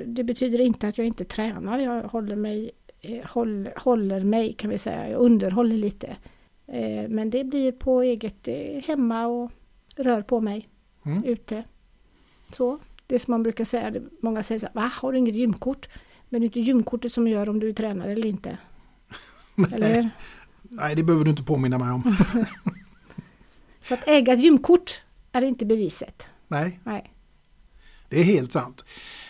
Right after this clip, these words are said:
Speaker 2: Nu måste jag fråga dig så här, Isabella. Vad innebär ordet livskvalitet för dig?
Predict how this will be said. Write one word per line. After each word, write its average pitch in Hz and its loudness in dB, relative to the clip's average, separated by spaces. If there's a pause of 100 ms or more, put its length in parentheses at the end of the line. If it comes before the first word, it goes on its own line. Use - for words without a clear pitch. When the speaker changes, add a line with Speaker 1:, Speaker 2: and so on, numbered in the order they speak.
Speaker 2:
Nu 160 2
måste 214 4
jag 160 2
fråga 139 -4
dig 127 -8
så 131 -8
här, 127 -8 (200)
Isabella. 120 -8 (340)
Vad 196 -6
innebär 120 -4
ordet 110 -12 (460)
livskvalitet 131 -6 (220)
för - -12
dig? - -16